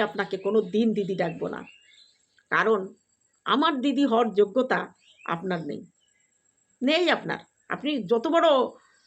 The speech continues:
মহিষী হন না কেন, যত বড় মানবাধিকারের উঁচু পদে থাকেন না কেন,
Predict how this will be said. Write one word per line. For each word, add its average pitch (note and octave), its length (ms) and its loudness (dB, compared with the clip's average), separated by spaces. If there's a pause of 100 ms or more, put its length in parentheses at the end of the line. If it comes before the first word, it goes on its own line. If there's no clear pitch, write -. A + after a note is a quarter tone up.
(240)
মহিষী D#4 560 6
হন C4 160 2
না A#3+ 120 2
কেন, G3+ 120 2 (100)
যত F#3 200 2
বড় B3 100 2 (100)
মানবাধিকারের A#3 720 4 (460)
উঁচু A#3+ 220 2
পদে A3+ 180 6 (100)
থাকেন G#3 260 0
না F3 100 -2
কেন, D3+ 120 -6